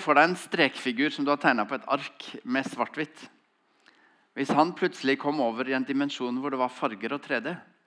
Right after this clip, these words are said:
og så kommer tilbake igjen til sitt ark og skal forklare vennene sine der hvordan farger og tre D er, så er det helt umulig.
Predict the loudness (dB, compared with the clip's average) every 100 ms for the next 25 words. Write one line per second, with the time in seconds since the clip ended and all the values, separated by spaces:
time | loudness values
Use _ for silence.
0 | _ _ _ _ _ _ -8 -2 -2 -2
1 | -4 0 2 2 -2 -4 -4 -6 -4 -4
2 | -6 -12 -20 -20 _ _ _ _ _ _
3 | 0 0 0 -8 -10 -8 -8 -6 0 0
4 | 0 -2 -2 -8 -6 -4 0 0 0 -10
5 | -14 -6 -4 -4 -8 -6 -6 -6 -8 -6
6 | -4 -2 -4 -6 -12 -20 _ _ _ _
7 | _ _ _ _ _ _ -8 -6 -6 -6
8 | -8 -8 -12